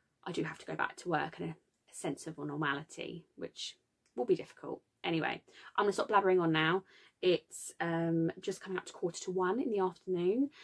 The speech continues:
so I haven't done any reading yet today. I had, um,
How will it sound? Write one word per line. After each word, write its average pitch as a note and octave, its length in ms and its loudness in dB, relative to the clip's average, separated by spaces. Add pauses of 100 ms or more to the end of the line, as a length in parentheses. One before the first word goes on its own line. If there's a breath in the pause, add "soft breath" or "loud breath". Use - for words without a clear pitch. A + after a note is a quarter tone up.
(140 loud breath)
so F#3 560 2
I F3+ 80 -4
haven't F#3 200 0
done E3+ 140 -2
any A#3+ 140 2
reading F#3+ 280 6
yet F3+ 160 2
today. F#3+ 500 0
I F#3 60 -6
had, F#3 260 -4 (100)
um, F3 420 2